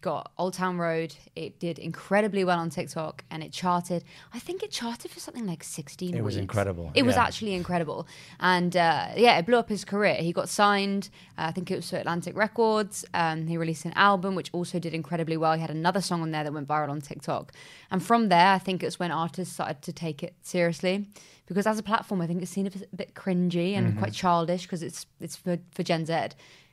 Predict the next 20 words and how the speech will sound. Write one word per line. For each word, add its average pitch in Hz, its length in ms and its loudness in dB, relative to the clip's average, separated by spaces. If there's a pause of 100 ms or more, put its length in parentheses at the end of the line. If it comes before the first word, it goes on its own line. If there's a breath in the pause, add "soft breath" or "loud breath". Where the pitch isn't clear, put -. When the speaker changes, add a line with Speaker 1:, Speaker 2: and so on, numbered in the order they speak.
(320 loud breath)
Speaker 1:
But 185 120 4
it 180 120 0
gets 185 340 -2
results, 180 720 -2
and 170 420 0 (240 loud breath)
there 180 200 8
are 180 100 10 (140)
artists 185 320 -2
that - 120 -2
are 165 240 2
actually 170 540 0 (100)
sort - 280 -8
of - 20 -16
creating 220 480 -2
tracks - 320 -6
specifically 185 480 -6
for 175 160 -4
the 165 60 -6
platform 165 440 -4
now 135 300 -8